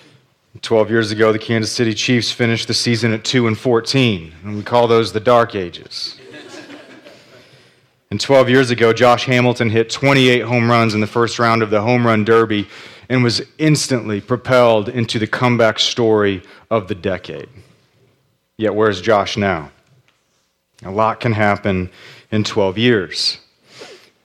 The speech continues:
Where were you twelve years ago? It's probably interesting to think about the fact that about eighty-five percent of us here today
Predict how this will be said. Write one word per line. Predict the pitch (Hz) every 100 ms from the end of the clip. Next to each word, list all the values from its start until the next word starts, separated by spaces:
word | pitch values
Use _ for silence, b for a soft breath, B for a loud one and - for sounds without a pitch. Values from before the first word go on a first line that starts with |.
| _
Where | 131 135
were |
you | 135 156
twelve | 151 143 117
years | 117 104
ago? | 101 104 85 80 _ _ _ _ _ _ _ _ _ -
It's | - -
probably | 131 117
interesting | 123 120 117 120
to | 104
think | 143 147
about | 120 107
the | 113
fact | 120 117 117
that | 120
about | 113 117
eighty-five | 135 143 120 139 131
percent | 127 - 135
of | 120
us | 143 135
here | 143 135
today | 113 135 143 120